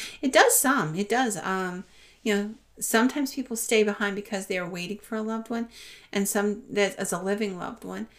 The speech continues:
and sometimes people stay behind because the traumatized loved one hasn't crossed over, so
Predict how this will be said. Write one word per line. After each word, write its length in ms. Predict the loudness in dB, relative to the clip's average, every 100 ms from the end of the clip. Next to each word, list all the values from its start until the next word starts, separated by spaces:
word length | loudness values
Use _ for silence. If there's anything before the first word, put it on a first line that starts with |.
| -20 -4
and 140 | -2
sometimes 440 | 2 2 2 -2 -4
people 280 | -6 -6 -6
stay 180 | -4
behind 320 | -4 -4 -4 -6
because 300 | -8 -8 -6
the 120 | -8
traumatized 680 | -4 -4 -4 -6 -8 -8
loved 260 | -8 -8 -8
one 160 | -10 -8
hasn't 380 | -8 -6 -8
crossed 380 | -8 -10 -8 -4
over, 260 | -4 -4 -4
so 280 | -4 -4